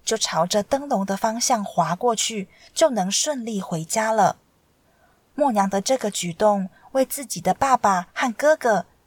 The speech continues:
还有其他的渔夫，在好多次大风大雨的夜晚提供了光明，让好多人可以顺利回家，拯救了好多生命。所以，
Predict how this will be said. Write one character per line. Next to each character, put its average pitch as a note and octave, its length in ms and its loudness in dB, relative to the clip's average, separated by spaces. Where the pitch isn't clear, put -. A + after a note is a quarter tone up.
还 - 140 0
有 A3+ 140 0
其 G3+ 200 -2
他 C4 200 -2
的 B3+ 120 0
渔 G3+ 200 -6
夫， A#3+ 380 -4
在 B3 180 2
好 F#3 440 0
多 C4 240 -2
次 C#4 260 -6
大 C4+ 300 0
风 C4+ 200 -2
大 C4+ 220 -2
雨 F#3 140 -2
的 F#3 100 -4
夜 A3+ 240 -4
晚 E3+ 300 -4
提 - 200 -6
供 A#3 220 0
了 A3 80 -2
光 A3 260 0
明， F#3 320 -4
让 A#3+ 160 2
好 F3 300 0
多 B3 180 0
人 A#3 200 2
可 - 180 -8
以 A3 80 -6
顺 B3+ 460 -4
利 A3+ 160 -8
回 E3+ 200 -4
家， F#3+ 380 -4
拯 D3 200 -6
救 A3 200 -4
了 F#3+ 100 -4
好 D#3 400 -4
多 F#3 160 -4
生 F#3 300 -4
命。 F3+ 320 -4
所 - 300 -4
以， F3 260 -10